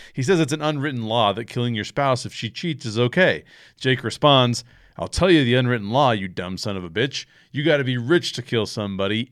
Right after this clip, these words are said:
anybody, and get away with it." Curly doesn't even have enough money to pay Jake for the photos. Now, let me just offer some commentary here. That line of dialogue that appears on page three of the script,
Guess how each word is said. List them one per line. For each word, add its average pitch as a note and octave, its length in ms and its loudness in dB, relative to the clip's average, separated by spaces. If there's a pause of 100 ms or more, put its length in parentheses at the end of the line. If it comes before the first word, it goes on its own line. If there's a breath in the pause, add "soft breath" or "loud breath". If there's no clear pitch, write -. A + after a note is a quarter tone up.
anybody, B2 680 0
and A#2 160 0
get B2+ 120 4
away D3 220 8
with B2 220 4
it." D#2 160 -8 (400 soft breath)
Curly E3+ 380 0
doesn't C3+ 340 -2
even B2+ 220 -2
have A#2 240 0
enough A2+ 200 -4
money A2+ 320 -2
to A2 180 -8
pay C#3 360 -6
Jake B2+ 480 -2
for A#2+ 160 -6
the A2 140 -4
photos. C#3 840 -4 (720 soft breath)
Now, C#3+ 400 2
let D#3 100 -6
me D#3+ 140 2
just C#3 140 -2
offer A#2+ 240 -2
some G#2+ 140 -8
commentary A#2+ 520 -2
here. F2 260 -4 (340 soft breath)
That E3 300 2
line D3+ 300 2
of A#2+ 160 -2
dialogue F2+ 680 0
that A2 120 -2
appears C#3 320 -4
on A#2+ 160 -4
page A2+ 540 -8
three C3+ 480 -4
of G#2+ 160 -4
the G2+ 100 -6
script, - 480 -6